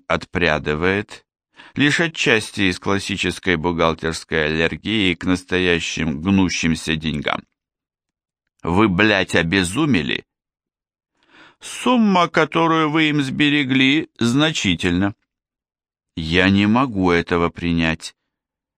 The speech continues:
«Предположим, назовем это предварительным гонораром». «Кто именно меня будет нанимать?»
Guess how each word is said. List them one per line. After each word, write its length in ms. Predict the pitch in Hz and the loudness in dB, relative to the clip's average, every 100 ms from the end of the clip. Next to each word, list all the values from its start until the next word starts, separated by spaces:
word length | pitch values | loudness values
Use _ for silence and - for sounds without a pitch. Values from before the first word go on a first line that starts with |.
| _ _ _ _ | _ _ _ _
«Предположим, 880 | - 101 104 - 123 139 156 127 131 | 0 0 2 2 2 4 2 2 2
назовем 480 | 135 113 123 120 139 | 2 2 2 2 2
это 240 | 135 127 120 | 2 0 0
предварительным 1120 | - 120 104 107 117 127 98 92 87 87 85 | 2 2 2 2 2 2 2 2 4 4 2
гонораром». 720 | 85 90 87 69 50 50 - _ _ _ _ _ _ _ _ _ _ _ _ | 2 2 2 2 -2 -4 -8 _ _ _ _ _ _ _ _ _ _ _ _
«Кто 300 | - - 226 | -8 0 2
именно 580 | 226 214 143 123 120 120 | 4 2 2 2 2 2
меня 300 | 120 123 117 | 2 2 0
будет 360 | 117 117 117 | 0 0 0
нанимать?» 800 | 113 110 113 113 117 113 - - | 0 0 2 0 0 -4 -8 -20